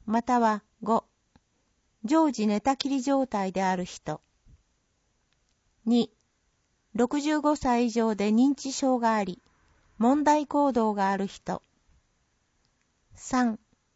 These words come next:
二十歳以上で身体障害者手帳一級、二級、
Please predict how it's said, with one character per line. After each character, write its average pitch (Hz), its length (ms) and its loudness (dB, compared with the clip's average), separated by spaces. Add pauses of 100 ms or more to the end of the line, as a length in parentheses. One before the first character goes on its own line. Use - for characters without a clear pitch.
(640)
二 294 120 -4
十 285 180 0
歳 247 240 -2
以 233 40 -2
上 220 240 0
で 208 240 -2 (340)
身 294 300 -4
体 285 240 0
障 277 320 2
害 269 180 2
者 247 220 -4
手 247 180 -2
帳 190 380 -4 (420)
一 269 160 -2 (140)
級、 202 380 -4 (180)
二 254 160 2
級、 208 380 -2